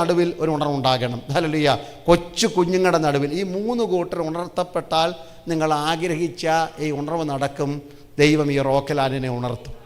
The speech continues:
വിശ്വസിക്കുന്നോ നിങ്ങളത്? ഞങ്ങളുടെ ഈ ഉപവാസ പ്രാർത്ഥനയിൽ കൂടി, it's not because the pastors are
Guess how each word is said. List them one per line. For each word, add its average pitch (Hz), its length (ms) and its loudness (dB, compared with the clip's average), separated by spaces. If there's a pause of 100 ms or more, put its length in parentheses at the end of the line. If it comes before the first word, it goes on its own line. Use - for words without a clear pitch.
(640)
വിശ്വസിക്കുന്നോ 180 540 -2
നിങ്ങളത്? 127 320 -2 (840)
ഞങ്ങളുടെ 185 260 4
ഈ - 80 6
ഉപവാസ 175 320 4 (140)
പ്രാർത്ഥനയിൽ 160 440 0
കൂടി, 160 140 -4
it's - 140 -10
not 190 180 -4
because 185 260 0
the 185 140 -6
pastors 175 400 -4
are 170 60 -4